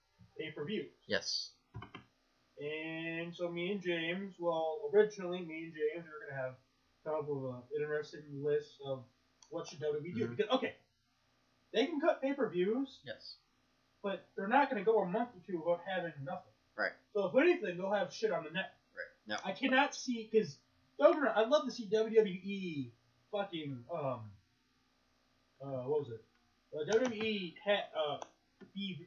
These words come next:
Speaker 1: uh, treat Raw and SmackDown very important, but we know that shit ain't gonna happen. I wish they did, but <laughs> that's funny.
Speaker 2: Right.
Speaker 1: So, that being said, I came up with, now James, as we said,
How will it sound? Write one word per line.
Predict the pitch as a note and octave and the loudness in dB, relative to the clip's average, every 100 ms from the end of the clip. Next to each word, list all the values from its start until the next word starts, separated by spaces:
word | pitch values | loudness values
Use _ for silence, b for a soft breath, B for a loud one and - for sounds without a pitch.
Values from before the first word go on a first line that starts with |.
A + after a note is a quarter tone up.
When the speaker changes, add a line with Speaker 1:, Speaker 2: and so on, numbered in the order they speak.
| - | -12
Speaker 1:
uh, | |
treat | D3 - A3 - | -6 -4 -4 2
Raw | F#3+ G3 F#3 D#3 C#3+ - _ _ _ _ - | 6 8 8 6 4 -2 _ _ _ _ -18
and | - | -14
SmackDown | - G#3 G3+ F#3 E3+ D#3 | -2 4 4 4 0 2
very | E3 F3 D#3 | 4 4 2
important, | C#3 F#3 D3+ C#3 | -2 -2 -2 -2
but | B2+ - - | -8 -10 -8
we | F#3+ | -2
know | G#3+ F#3+ E3 D3 C#3+ - - _ _ _ _ _ _ - | 2 4 4 2 -2 -10 -20 _ _ _ _ _ _ -8
that | E3+ E3+ | -6 -6
shit | - D#3+ | -6 -4
ain't | D3 | -4
gonna | D3+ D#3 | -4 -2
happen. | G3 - C3 | -2 -2 -2
I | |
wish | F3+ A3 - | 6 6 4
they | E3+ | 2
did, | D#4 A4 C4 C#4 - _ _ _ _ _ _ _ - | 8 12 12 8 -4 _ _ _ _ _ _ _ -8
but | D#3 D3 - _ - | -4 -4 -6 _ -8
<laughs> | G4 D4 - - | -4 -2 -4 -6
that's | C#3+ - | -10 -6
funny. | G3+ C#3+ - | -6 -6 -6
Speaker 2:
Right. | A2 G2+ - _ _ _ | -2 -2 -4 _ _ _
Speaker 1:
So, | - D4+ - - - _ _ _ _ _ E3 | 4 8 8 6 -4 _ _ _ _ _ 0
that | G3+ A3 | 2 2
being | D3+ F#3+ G3 F#3+ | -2 -4 -4 -6
said, | - - B2 A#2+ C3+ G3 _ _ _ _ _ - | -10 -8 -6 -4 -4 -8 _ _ _ _ _ -6
I | F3 | -4
came | - G3 F3+ | -2 0 2
up | F3 F3+ | 0 0
with, | D3+ E3 | -2 -2
now | D3+ | -4
James, | C#3+ F3+ F3+ F3 | -2 0 0 -2
as | C#3+ | -10
we | C3+ | -12
said, | - - D3 D3 | -16 -6 -4 -4